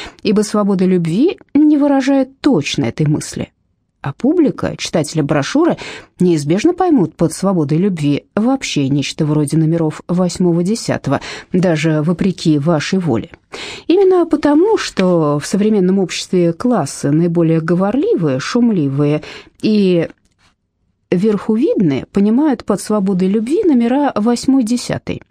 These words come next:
Именно поэтому сие есть не пролетарское, а буржуазное требование.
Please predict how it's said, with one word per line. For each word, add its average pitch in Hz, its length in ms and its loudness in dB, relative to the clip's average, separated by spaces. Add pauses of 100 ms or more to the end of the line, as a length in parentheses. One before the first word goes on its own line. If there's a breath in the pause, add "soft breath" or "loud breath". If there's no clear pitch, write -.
(140)
Именно 190 320 2
поэтому 214 540 0
сие 185 360 0
есть - 180 -2
не 180 80 2
пролетарское, 185 720 -2 (400 loud breath)
а 175 340 0 (100)
буржуазное 214 600 -2
требование. - 560 -6